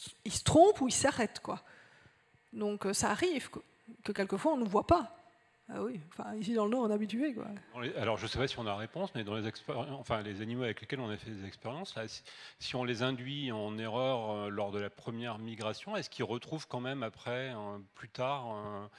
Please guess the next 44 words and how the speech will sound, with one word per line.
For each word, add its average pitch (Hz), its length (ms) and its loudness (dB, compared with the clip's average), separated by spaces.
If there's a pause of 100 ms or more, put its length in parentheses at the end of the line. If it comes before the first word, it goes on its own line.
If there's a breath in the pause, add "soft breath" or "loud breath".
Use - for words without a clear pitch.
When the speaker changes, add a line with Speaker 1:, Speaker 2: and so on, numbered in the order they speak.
(360 loud breath)
Speaker 2:
ou 123 100 2
est-ce 120 120 2
qu'ils 131 80 -4
sont 120 120 -2
perdus 127 380 0
à 104 120 4
jamais, 110 360 -4
finalement, 113 720 2
aux 110 60 2
confins 127 480 0
de 113 100 -2
l'Arctique 135 720 2
et 110 340 2
Speaker 1:
Non, 269 120 4
Speaker 2:
que 277 60 8
Speaker 1:
il 262 60 2
y 247 60 10
en 254 60 8
a 262 80 6
comme 226 160 2
ça 285 100 4
qu'ils 226 180 0
ont, 226 200 2
ils 220 180 0
ont, 214 80 0 (160)
ils 208 160 -2
ont 214 80 0
fait 247 140 -2
exprès - 380 0
de, 208 280 0
de 202 140 -4
perdre. - 480 0 (200)
Speaker 2:
D'accord. - 240 -8
Speaker 1:
Euh, 208 260 -6
et 196 160 -4
bon, 226 160 0
ils, 214 80 -2
ils - 500 -12
Speaker 2:
Ouais, 175 60 -12
Speaker 1:
ont - 60 -10
Speaker 2:
c'est 208 80 -10
ça. 185 60 -8 (120)
Speaker 1:
perdu, 226 180 -2
quoi. 202 140 -6